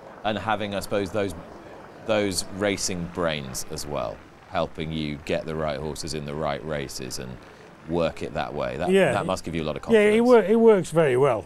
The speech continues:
Speaker 2: I mean, like, when we go to the sales, they'll have a list of horses, and then I'll go and look at 'em, and we've probably scratched probably seventy-five percent of 'em once we've looked at 'em. Uh, but, like,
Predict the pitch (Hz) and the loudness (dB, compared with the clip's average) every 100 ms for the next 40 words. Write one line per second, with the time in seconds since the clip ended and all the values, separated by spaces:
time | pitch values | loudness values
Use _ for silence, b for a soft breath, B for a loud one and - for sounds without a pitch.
0 | 113 123 139 143 143 127 - - 147 139 | -8 -4 0 2 0 -2 -10 -2 2 2
1 | 135 143 127 127 120 147 127 120 113 131 | 6 4 4 -2 -2 0 2 2 0 2
2 | 123 123 123 123 113 123 120 120 113 120 | 2 0 0 -2 -2 -4 -2 0 -2 -2
3 | 117 - - 117 117 113 110 - 117 113 | -4 -8 -16 -8 -6 -4 -6 -6 -2 -2
4 | 110 110 110 110 - 113 110 113 110 107 | -2 -4 -4 -6 -4 -6 -4 -4 -6 -8
5 | - - 117 110 101 B B - - 131 | -12 -8 -6 -6 -8 B B -18 -4 -2
6 | 110 - 127 113 110 120 110 101 117 113 | -2 -4 -4 -4 -6 -6 -6 -4 -2 -2
7 | 101 143 139 110 104 107 110 - 127 117 | -2 -2 0 -2 -6 -4 -6 -6 -8 -8
8 | 113 104 107 107 - B B B B - | -8 -8 -8 -8 -10 B B B B -20
9 | - 110 107 107 107 - 117 117 - 113 | -16 -10 -8 -8 -10 -14 -8 -6 -6 -2
10 | 117 104 | -2 -2